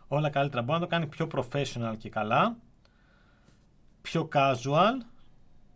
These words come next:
«Ελπίζω όλα να είναι κομπλέ. Ήθελα να ρωτήσω αν μπορείτε να μου στείλετε περισσότερα στοιχεία για το θέμα που είχαμε πει πρόσφατα. Ευχαριστώ πολύ από πριν». Μπορώ να το κάνω πιο μακρύ. «Ελπίζω να είστε καλά και όλα βαδίζουν ομαλά στην καθημερινότητά σας. Θα ήθελα να εκφράσω την επιθυμία μου να λάβω περισσότερες πληροφορίες». Ξέρει καλά ελληνικά.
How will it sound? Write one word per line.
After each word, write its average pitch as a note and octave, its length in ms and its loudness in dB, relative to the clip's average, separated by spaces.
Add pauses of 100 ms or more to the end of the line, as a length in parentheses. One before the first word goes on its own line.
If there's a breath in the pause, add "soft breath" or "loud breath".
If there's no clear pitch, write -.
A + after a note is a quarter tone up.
(640)
«Ελπίζω E3 500 4
όλα F#3+ 260 12
να F#3 80 6
είναι F3 120 4
κομπλέ. D3+ 380 2
Ήθελα F#3 260 2
να E3 60 4
ρωτήσω D#3 300 2
αν F3+ 80 2
μπορείτε D3 280 2
να E3 80 2
μου C3 80 -2
στείλετε D#3+ 260 -6
περισσότερα C#3 300 -2
στοιχεία C3 180 -6
για D3+ 100 -2
το B2+ 60 -4
θέμα C#3+ 180 0
που C3 60 -4
είχαμε B2+ 220 -4
πει B2+ 120 -4
πρόσφατα. D#3+ 380 0
Ευχαριστώ D3 340 0
πολύ D3+ 220 -2
από C3 300 -2
πριν». A#3 280 -2 (460 loud breath)
Μπορώ E3+ 140 2
να F3+ 40 4
το E3+ 80 0
κάνω E3+ 400 6 (460)
πιο E3+ 200 2
μακρύ. D3+ 520 0 (1600 soft breath)
«Ελπίζω G#3 300 2
να F#3+ 60 6
είστε F3+ 160 2
καλά D#3 220 6
και C#3+ 160 -2
όλα C#3+ 220 6
βαδίζουν C3+ 400 2
ομαλά C3 300 2
στην C3 120 -4
καθημερινότητά B2+ 840 -2
σας. F3+ 120 -2
Θα D3+ 100 -2
ήθελα E3 160 0
να D3 60 0
εκφράσω E3+ 300 4
την E3 100 0
επιθυμία D3+ 480 2
μου G#3+ 80 2
να C#3+ 100 4
λάβω D#3 180 4
περισσότερες D3 400 0
πληροφορίες». C3+ 320 -4
Ξέρει F#3 180 -6
καλά F3 180 0
ελληνικά. A2+ 440 -4